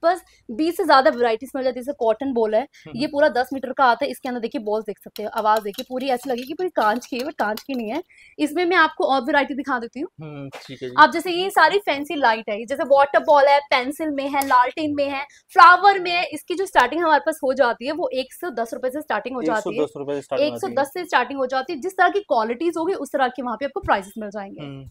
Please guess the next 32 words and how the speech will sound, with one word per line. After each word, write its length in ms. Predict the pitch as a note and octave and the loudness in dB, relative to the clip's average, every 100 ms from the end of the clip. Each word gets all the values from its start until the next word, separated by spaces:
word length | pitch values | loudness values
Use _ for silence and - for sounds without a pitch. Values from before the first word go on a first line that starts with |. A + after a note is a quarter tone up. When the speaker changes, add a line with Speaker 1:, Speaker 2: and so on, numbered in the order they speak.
| - | -20
Speaker 2:
ठीक 200 | - B2 | -16 -12
है 80 | A#2+ | -12
जी। 140 | B2 _ _ _ _ _ C3+ | -14 _ _ _ _ _ -16
इसमें 200 | C3 C#3+ | -10 -6
भी 60 | |
आपको 200 | C#3+ D#3 | -6 -6
वैरायटी 240 | C3+ C3+ C#3+ | -6 -6 -4
वगैरह 220 | C#3 C#3+ | -6 -6
काफ़ी 300 | - C3+ C#3 | -8 -10 -12
सारी 220 | - C#3 | -14 -12
मिलेंगी, 300 | C3+ B2+ C#3 | -12 -14 -16
कि 120 | C#3 | -14
आपको 260 | D3+ C#3 D#3 | -14 -14 -16
क्लिप 280 | _ C#3 C#3+ | _ -12 -8
वाली 200 | D3 C#3+ | -8 -8
मिल 160 | D3 C#3 | -10 -12
जाती 200 | C3+ - | -12 -10
है, 40 | C#3 | -10
आपको 200 | - - | -10 -18
हनी 200 | C#3 C#3 | -10 -8
वाली 160 | C#3 | -6
मिलती 240 | C#3 C3+ D#3+ | -8 -8 -8
है, 60 | |
हर 160 | D#3 C#3+ | -6 -10
तरह 220 | - D3+ | -10 -10
में 80 | D3 | -10
आपको 200 | D3 C#3+ | -10 -6
वैरायटी 220 | C3+ C#3+ | -6 -6
वगैरह 220 | C#3 C#3 | -8 -8
मिलने 240 | C3+ B2+ B2+ | -10 -14 -14
वाली 220 | A#2+ | -14
है। 80 | B2+ | -14